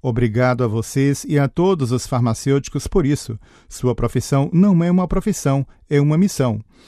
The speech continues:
Foi o que disse o Papa ao receber em audiência na manhã desta segunda-feira, dezoito de setembro, na Sala Clementina, no Vaticano,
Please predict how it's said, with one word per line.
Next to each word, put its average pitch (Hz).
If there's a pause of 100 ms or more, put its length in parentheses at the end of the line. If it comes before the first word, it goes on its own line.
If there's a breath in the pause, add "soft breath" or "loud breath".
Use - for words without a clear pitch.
(160 soft breath)
Foi 254
o 233
que 233
disse 175
o 143
Papa 151
ao 147
receber 143
em 165
audiência 156
na 135
manhã 139
desta 147
segunda-feira, 139
dezoito 123
de 120
setembro, 120
na 117
Sala 120
Clementina, 120
no 135
Vaticano, 180